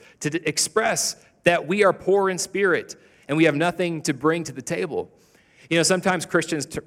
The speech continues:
talk about prayer where we need to prevail or we need to win or using some of that kind of language. Well, when we pray, we don't prevail on God like Jacob in the Old Testament.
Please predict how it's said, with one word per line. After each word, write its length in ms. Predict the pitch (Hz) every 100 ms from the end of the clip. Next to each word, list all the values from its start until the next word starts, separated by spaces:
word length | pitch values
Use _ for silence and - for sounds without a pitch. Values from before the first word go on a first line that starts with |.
| -
talk 260 | 135 147
about 300 | 131 123 110
prayer 320 | - 143 139 113
where 80 |
we 100 | 117
need 160 | 123 127
to 100 | 113
prevail 1080 | - - - - 151 139 143 127 104 92 90 - -
or 100 | 120
we 80 | 135
need 180 | 135
to 100 | 135
win 300 | 123 151 135
or 220 | 113 104 101 -
using 260 | 165 185 175
some 220 | 185 175
of 40 | 151
that 140 | 147
kind 200 | - 147
of 100 | 113
language. 680 | 117 139 160 107 92 - - _ _ _ _
Well, 120 | 147
when 100 | 190
we 100 | 262
pray, 220 | - 202 226
we 80 |
don't 180 | 220 196
prevail 520 | - 139 117 143 175 147
on 240 | 131 127
God 260 | 117 127 123
like 220 | 117 107
Jacob 360 | 120 131 123
in 80 | 120
the 120 | 120
Old 180 | 127 135
Testament. 520 | 151 151 - 95 98